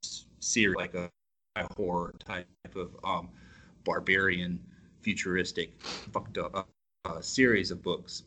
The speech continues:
And those will also have, like, they'll have a different look than, than the re-releases will, but they'll have a similar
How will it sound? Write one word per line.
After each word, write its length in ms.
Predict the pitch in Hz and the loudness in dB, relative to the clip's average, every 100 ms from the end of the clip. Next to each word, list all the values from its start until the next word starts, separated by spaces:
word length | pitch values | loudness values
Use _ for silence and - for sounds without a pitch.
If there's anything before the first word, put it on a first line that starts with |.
| - | -10
And 80 | 95 | -8
those 260 | - 117 117 | 6 8 8
will 140 | 104 110 | 6 10
also 340 | 123 - 104 | 10 8 4
have, 200 | 92 92 | 2 2
like, 160 | 95 95 | 0 4
they'll 120 | 113 | 6
have 120 | 117 | 6
a 40 | 95 | 6
different 380 | - 151 107 95 | 4 4 4 0
look 220 | 92 - | 0 0
than, 240 | 98 92 - | -6 -6 -4
than 160 | 90 | -4
the 80 | 87 | 0
re-releases 640 | 95 110 95 90 90 92 | 2 4 2 0 -4 -6
will, 160 | 90 90 | -2 -2
but 160 | 87 92 | 0 0
they'll 140 | 95 | 2
have 140 | 95 87 | 2 0
a 40 | |
similar 640 | - - 101 92 92 87 | -2 -2 -2 -4 -4 -4